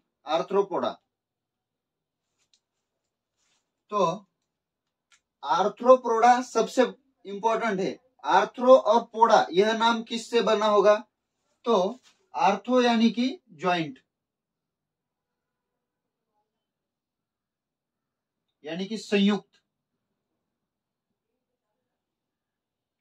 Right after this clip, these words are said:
और पोडा यानी कि जो उपांग होते हैं उसके, पोडा यानी कि उपांग,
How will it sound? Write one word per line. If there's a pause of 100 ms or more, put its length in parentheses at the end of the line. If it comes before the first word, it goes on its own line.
(1120)
और (840)
पोडा (280)
यानी
कि
जो
उपांग
होते
हैं
उसके, (480)
पोडा
यानी
कि
उपांग,